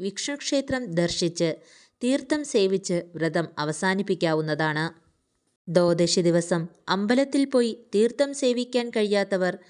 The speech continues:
തുളസിയിലയിട്ട വെള്ളം കുടിച്ച് വ്രതം അവസാനിപ്പിക്കാവുന്നതാണ്.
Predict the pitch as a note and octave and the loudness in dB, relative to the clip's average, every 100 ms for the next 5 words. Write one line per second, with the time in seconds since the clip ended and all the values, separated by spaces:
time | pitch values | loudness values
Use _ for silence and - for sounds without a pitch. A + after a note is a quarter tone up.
0 | - _ - A#3+ C4+ C4+ D#4 D4 C#4+ C4+ | -20 _ -2 2 2 2 2 2 2 0
1 | A#3+ G3 G#3 G#3+ G3 E3 E3 E3+ D3+ - | 2 4 2 0 0 0 0 -2 -2 -8
2 | _ - F3 F3 F3 - D3 D#3 F3+ F3+ | _ -4 -2 0 -2 -4 -4 -2 -2 -2
3 | F#3 F3 E3+ E3 E3 D#3+ E3+ E3 | -2 -2 0 0 -2 -2 0 0